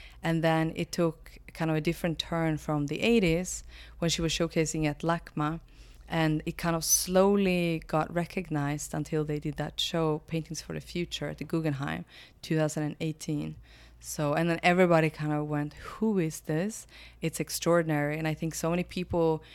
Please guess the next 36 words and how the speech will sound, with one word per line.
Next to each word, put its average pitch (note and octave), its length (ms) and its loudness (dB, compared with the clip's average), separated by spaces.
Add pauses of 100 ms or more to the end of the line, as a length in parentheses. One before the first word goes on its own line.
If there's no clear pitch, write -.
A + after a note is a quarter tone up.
(160)
felt D#3+ 340 0
this D3+ 160 -4
sense D3+ 320 -4
of - 140 -8
connection E3 720 -4
to - 80 -16
her D3 100 -2
paintings. - 720 -6 (360)
They're E3+ 180 4
really, G3+ 380 4
really F3+ 260 0
large. D3+ 720 -2
They're E3 160 -4
very F3+ 180 0
colorful, F#3+ 540 -2
a F#3+ 140 -2
lot F#3 100 0
of F#3 80 -2
them. G3 260 -2 (800)
And D#3+ 260 0 (320)
a F3+ 40 -6
lot F3 120 6
of E3+ 80 -2
symbolism, E3+ 760 -2 (340)
things A#3 240 6
that G#3 240 2
you G3 80 4
haven't F#3 260 0
really D#3+ 160 -2
seen D#3 480 -2
anywhere D3 400 -2
else. D3 380 -6
And D3+ 100 -4
you're D#3 140 -2
like, D3+ 200 -6
"What? F3 640 -6